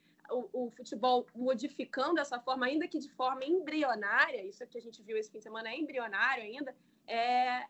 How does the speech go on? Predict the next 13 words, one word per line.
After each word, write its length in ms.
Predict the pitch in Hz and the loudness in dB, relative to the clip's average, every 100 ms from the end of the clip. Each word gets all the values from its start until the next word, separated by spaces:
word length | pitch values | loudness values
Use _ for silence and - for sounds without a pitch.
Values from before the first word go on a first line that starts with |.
| _ _ _ | _ _ _
é, 300 | 185 262 262 269 - | -6 -2 -2 -4 -12
de 80 | |
certa 280 | 202 269 262 | -12 -10 -8
forma, 280 | 262 262 277 | -6 -6 -4
um 60 | 302 | -2
alento 540 | 349 269 247 262 277 | -2 0 -2 -4 -12
se 120 | - | -8
a 60 | 226 | -8
gente 240 | 240 254 | -6 -8
visitar 400 | 220 233 247 240 | -8 -6 6 8
a 40 | 233 | 8
nossa 200 | 233 240 | 6 0
história 520 | 240 - 226 226 240 | -6 2 4 4 0